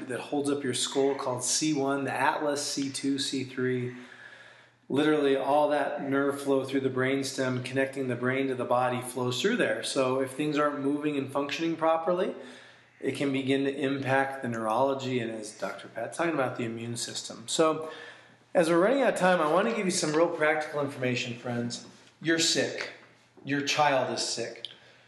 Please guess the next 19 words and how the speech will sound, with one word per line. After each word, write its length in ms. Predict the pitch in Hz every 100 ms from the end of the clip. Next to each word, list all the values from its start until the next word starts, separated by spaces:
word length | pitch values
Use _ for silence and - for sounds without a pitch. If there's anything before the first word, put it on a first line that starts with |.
| _ _ _
What 260 | 117 135 151
do 60 | 151
you 80 |
do? 300 | 123 117 101 - -
How 180 | - 135
do 100 | 151
you 60 | 156
get 140 | 151
over 220 | 139 143
this 200 | 143 143
thing 280 | 151 143 135
fast? 480 | 127 123 123 120 127
What 160 | 117 117
do 60 |
you 100 | 110
do? 160 | 104 104 113
Well, 100 | 127
first 320 | 180 180 -
thing, 380 | 151 143 139